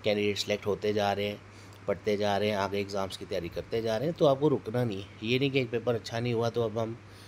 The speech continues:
साल पहले सोचते रहें कि हुआ क्या, हमारी क्या गलती हो गई, हमने क्यों नहीं पढ़ा, ये है वो है। तो जब भी form कोई निकलता है, जितनी excitement form निकलने की पहले दिन आप सभी को होती है, उतनी excitement paper के दिन तक रहनी चाहिए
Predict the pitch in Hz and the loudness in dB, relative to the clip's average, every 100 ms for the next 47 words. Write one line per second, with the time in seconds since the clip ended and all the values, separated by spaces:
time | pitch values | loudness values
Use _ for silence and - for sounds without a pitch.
0 | - - 113 107 107 107 104 101 98 110 | -14 2 4 4 4 2 2 -2 2 2
1 | 110 110 107 110 98 104 104 104 104 104 | 4 2 0 0 2 0 0 -4 -4 -4
2 | 98 98 98 107 101 110 107 101 104 104 | -4 -2 -2 -2 -4 -4 -2 0 0 -2
3 | - - - - 101 107 101 95 107 113 | -8 -20 -20 -10 -4 -4 -2 -2 -2 0
4 | 110 107 110 101 110 110 98 98 135 - | 0 0 -2 -2 -2 -2 -2 -2 -4 -6
5 | - - - - 107 110 135 - 117 113 | -16 -20 -14 -4 0 0 0 -2 0 0
6 | 117 120 117 101 107 107 123 123 156 - | 0 0 0 0 -2 2 2 2 -2 -4
7 | - - 117 117 131 123 120 113 120 120 | -14 -6 -6 -2 -2 0 0 0 -2 -4
8 | - 107 110 107 110 110 110 104 107 104 | -2 -4 -4 -2 -2 -4 -6 -6 -4 0
9 | 113 120 123 123 - - - - - 95 | 0 0 -4 -8 -16 -20 -20 -14 -8 -6
10 | - 98 104 113 101 98 117 107 - - | -4 -4 2 4 4 4 2 0 -2 -8
11 | - - - 120 120 147 143 - 123 120 | -20 -20 -2 -2 0 -2 0 2 2 2
12 | 131 135 110 117 113 113 110 110 117 113 | -2 0 -2 0 0 0 0 0 0 0
13 | 101 98 98 90 107 | -2 -2 -6 -6 -4